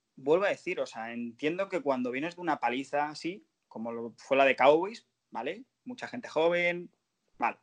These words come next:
está bien. Eh, las sesiones de vídeo, o sea, yo entiendo que, eh, joder, tiene que haber sesiones de vídeo por un tubo. O sea, hay que medir bien, hay que saber, y luego, sobre todo, la elección,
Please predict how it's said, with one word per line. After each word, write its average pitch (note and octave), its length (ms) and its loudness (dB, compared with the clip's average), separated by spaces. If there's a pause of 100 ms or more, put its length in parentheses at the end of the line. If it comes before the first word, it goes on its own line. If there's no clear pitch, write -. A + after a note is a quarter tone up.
está A#2+ 160 0
bien. - 120 -6 (840)
Eh, C#3+ 200 0
las B2 140 -2
sesiones C#3 340 -6
de D#3 80 -4
vídeo, E3+ 280 -6
o A2 40 -12
sea, A2 140 -12
yo A2+ 120 -10
entiendo E3 360 -8
que, B2 260 -4 (100)
eh, A2+ 360 -6 (360)
joder, D3+ 360 -4 (180)
tiene D3+ 180 -4
que C#3 80 0
haber D#3 120 2
sesiones - 340 -8
de C#3+ 80 -4
vídeo E3+ 280 -6
por A#2 200 -4
un D#3 240 -10
tubo. E3 460 -2 (480)
O - 20 -20
sea, A#2+ 300 0 (680)
hay C#3 140 2
que F3+ 100 4
medir E3 340 0
bien, F3 420 2 (140)
hay E3 160 -2
que F3+ 100 -6
saber, E3 380 -2
y D3 80 -10
luego, D#3+ 200 -2
sobre B2 400 -10
todo, C#3+ 140 -4
la C3 80 -2
elección, A#2 480 -8